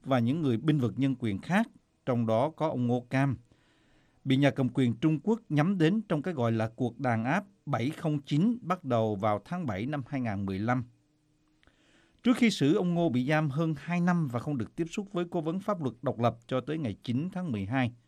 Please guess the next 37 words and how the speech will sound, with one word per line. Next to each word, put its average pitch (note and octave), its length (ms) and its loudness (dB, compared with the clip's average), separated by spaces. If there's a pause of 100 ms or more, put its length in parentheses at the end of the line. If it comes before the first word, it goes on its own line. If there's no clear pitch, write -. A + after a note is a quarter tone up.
(140)
năm B2 200 0
hai B2+ 100 -2
ngàn G#2 180 -2
mười F#2 120 -2
sáu. B2 340 -2 (1000)
Ông F3+ 180 2
Tạ A#2+ 240 4
bị B2 140 0
biệt A#2 260 0
giam D#3 240 2 (180)
sáu - 380 0
tháng F3 300 0
trước G3+ 140 -4
khi D#3+ 120 -2
bị G#2 220 -2
truy C3 120 -2
tố, D3 420 0 (280)
sau C3+ 240 -4
đó C#3+ 140 2
bị A2 180 -4
giam B2+ 220 0
thêm C3 320 -2
mười G2 240 -2
tám C#3+ 200 0
tháng, E3 320 0 (540)
trước G#3 160 4
khi E3+ 140 2
bị A#2+ 140 2
xử A2+ 320 0
trong D#3+ 180 -2
một G#2+ 120 -2
phiên - 220 -4
tòa G#2+ 280 2
không D3+ 360 -2
được A2 180 -2
loan C3 220 -2
báo D3 180 -2